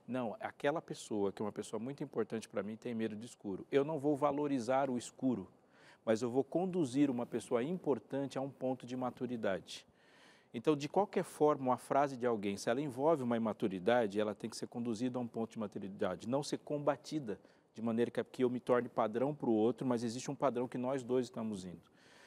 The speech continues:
É, é diferente você ter uma frase que, que é mimimi, no sentido de que, é, bom, isso aí você é uma pe-, pessoa imatura, mas levar a outra pessoa como importante.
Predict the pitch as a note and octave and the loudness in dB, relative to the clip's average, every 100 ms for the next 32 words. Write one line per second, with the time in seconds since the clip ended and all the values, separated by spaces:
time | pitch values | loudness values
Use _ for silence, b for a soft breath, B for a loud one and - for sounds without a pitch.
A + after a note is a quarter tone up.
0 | B B B A#2 A2 A2+ A2+ A2+ - D#3+ | B B B 0 2 2 0 0 0 0
1 | A#2+ - - G2+ A#2+ A2 A2 G#2+ A2 G#2 | 0 -4 -8 -4 2 2 2 0 2 2
2 | F#2+ G2 G#2+ F#2+ - - C#3 D#3 D#3+ E3+ | 0 -4 -4 -2 -2 2 2 2 0 0
3 | D#3 D3+ D#3 C#3 C3 C3 C#3 B2+ A#2 C3+ | 2 4 4 4 0 -2 -2 -4 -2 2
4 | A2+ - C3 - C3 A#2+ F#2+ G#2 - A#2+ | 2 0 -6 -10 -2 0 0 -4 0 2
5 | A#2+ - B2 A#2+ A2 - A2+ _ - - | 2 -2 -2 -2 -4 -6 -8 _ -6 -2
6 | A2+ A2+ - A2+ G#2+ A2+ C3 C3+ E3 F#3 | -2 -2 -2 0 2 2 2 4 2 4
7 | F3 G#3+ G3 - B2+ C3+ B2+ B2 A#2 A2+ | 4 2 0 -2 -2 -2 -4 -6 -6 -8
8 | - G2 - | -8 -12 -14